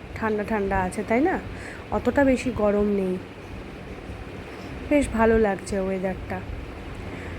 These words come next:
তো দেখো, আমার ডালিয়াটাও অলমোস্ট হয়ে গেছে। তোমরা যারা যারা আমার এই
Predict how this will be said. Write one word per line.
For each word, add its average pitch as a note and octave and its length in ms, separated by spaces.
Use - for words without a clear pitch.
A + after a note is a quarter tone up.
তো C#4+ 60
দেখো, C4+ 380
আমার A3 320
ডালিয়াটাও A#3 560
অলমোস্ট A#3+ 500
হয়ে A3 200
গেছে। A#3 360
তোমরা C#4 480
যারা A3 300
যারা B3 260
আমার B3+ 380
এই B3 200